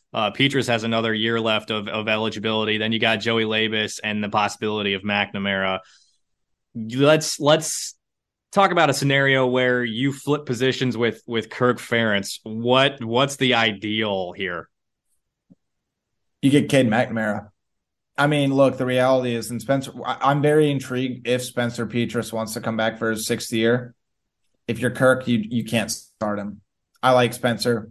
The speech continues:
Speaker 2: I respect Spencer. He's been very, very good to us, media members, transparent, thorough answers, grade A, grade A human. You can't start him.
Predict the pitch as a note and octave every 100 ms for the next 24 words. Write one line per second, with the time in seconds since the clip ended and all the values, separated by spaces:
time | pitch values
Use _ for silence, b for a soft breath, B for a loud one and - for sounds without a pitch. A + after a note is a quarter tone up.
0 | - A#2 A2 A2 A#2 - B2 A2 A#2 A2+
1 | A2+ A2 A#2 A2+ A#2 A2+ A2+ A2+ A2 A2
2 | A2 - A2+ A2+ A2+ A2+ A2+ A2+ - -
3 | A2 G#2+ - A#2 A2+ G#2+ A#2 A#2 A2 A2
4 | A2+ A#2 A2+ _ _ - B2+ A#2+ A#2 A2+
5 | A2+ - C3 D3+ C#3 B2+ A#2+ A2+ G#2+ G2
6 | F#2+ - _ _ _ _ _ _ _ B2
7 | A#2+ A#2+ F#2+ - G#2 G#2 G#2 G#2+